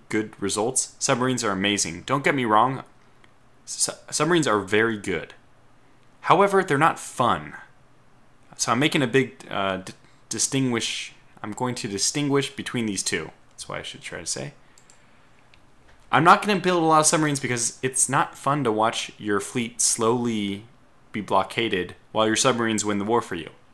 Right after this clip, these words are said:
It's effective, but it's not fun. So that's why I'm gonna avoid this.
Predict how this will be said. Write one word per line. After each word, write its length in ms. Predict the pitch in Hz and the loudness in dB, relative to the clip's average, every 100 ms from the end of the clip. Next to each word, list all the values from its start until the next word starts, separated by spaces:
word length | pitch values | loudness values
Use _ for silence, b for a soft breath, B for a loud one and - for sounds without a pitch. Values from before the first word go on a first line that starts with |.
| - | -4
It's 160 | 147 | -2
effective, 600 | - - - 180 214 - - | 0 0 0 0 -4 -6 -8
but 140 | 120 123 | -4 0
it's 120 | 120 | 0
not 160 | 113 - | 0 -2
fun. 240 | 90 - - B B B B | -8 -10 -14 B B B B
So 120 | - | -6
that's 120 | 196 233 | -2 2
why 80 | |
I'm 60 | 196 | 2
gonna 180 | 170 135 | 2 0
avoid 240 | 107 92 | 0 -2
this. 300 | - - - | -4 -10 -12